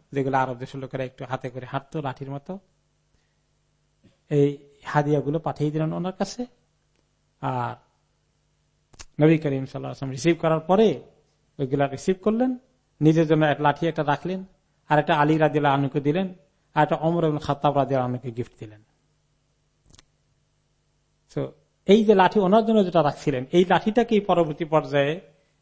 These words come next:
বেলাল রাদিয়াল্লাহু আনহু নবী করিম সাল্লাল্লাহু আলাইহি ওয়াসাল্লামের বডিগার্ডের মতো, খাদেমের মতো ওনার সঙ্গে থাকতেন। তো লাঠি এটা হাতে করে করে তিনি নবী করিম সাল্লাল্লাহু আলাইহি ওয়াসাল্লাম আগে আগে হাঁটতেন,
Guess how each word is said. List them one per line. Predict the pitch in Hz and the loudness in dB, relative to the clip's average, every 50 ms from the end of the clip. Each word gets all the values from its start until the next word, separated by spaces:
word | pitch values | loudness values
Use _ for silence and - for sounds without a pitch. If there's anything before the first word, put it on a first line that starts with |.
| _ _ - | _ _ 0
বেলাল | 127 147 156 196 202 190 | 2 4 6 8 6 6
রাদিয়াল্লাহু | 185 175 160 160 165 160 156 156 147 | 6 4 4 4 2 2 4 2 2
আনহু | 151 156 151 160 | 0 0 0 0
নবী | 156 151 160 180 196 190 | 0 0 2 4 2 4
করিম | 196 180 160 160 165 156 | 4 2 2 2 0 0
সাল্লাল্লাহু | - 165 156 156 156 151 156 156 | 0 0 2 2 2 4 4 2
আলাইহি | 156 156 147 - 165 | 2 0 -2 -2 -2
ওয়াসাল্লামের | 160 160 160 156 156 156 - - 139 | 0 0 -2 -2 -4 -8 -12 -4 2
বডিগার্ডের | 135 160 165 185 175 165 165 151 147 147 135 | 2 4 4 4 4 4 4 4 2 0 -2
মতো, | 139 135 127 - - 127 131 143 - _ _ _ _ _ _ - | -2 -4 -4 -6 -8 -10 -10 -12 -16 _ _ _ _ _ _ -10
খাদেমের | - - 151 170 165 175 180 175 175 165 | 0 2 4 4 4 2 0 0 0 0
মতো | 160 156 151 - 165 | 0 0 0 0 -2
ওনার | 147 147 151 151 | -2 0 -2 -2
সঙ্গে | - 165 170 175 | -2 -4 -6 -6
থাকতেন। | - - 156 - - 208 214 | -6 -6 -6 -4 -4 -4 -4
তো | 208 - 196 143 127 127 - _ _ _ _ _ _ _ _ _ 143 | -2 -2 -4 -4 -4 -8 -14 _ _ _ _ _ _ _ _ _ -4
লাঠি | 143 147 147 156 151 - 180 180 175 170 | 0 2 2 0 0 -2 -4 -4 -4 -4
এটা | - 175 156 - | -4 -6 -6 -6
হাতে | - - 151 - 170 160 | -6 -6 -4 -4 -4 -4
করে | - 175 190 208 | -2 -2 -2 0
করে | 202 202 170 175 | 0 -2 -2 -2
তিনি | 165 - 170 156 156 147 | -2 -2 -2 0 0 -2
নবী | 147 - _ _ _ _ _ - 151 160 165 165 | -4 -8 _ _ _ _ _ 0 2 4 4 2
করিম | 156 - 160 147 147 147 | 2 0 -2 -2 -2 -2
সাল্লাল্লাহু | - - | -4 -4
আলাইহি | 143 | -4
ওয়াসাল্লাম | 143 143 139 151 156 147 | -4 -4 -4 -2 -2 -2
আগে | 143 131 143 | 0 0 0
আগে | 135 123 127 131 | 0 0 -2 -6
হাঁটতেন, | - 120 - _ - 123 | -8 -8 -12 _ -16 -20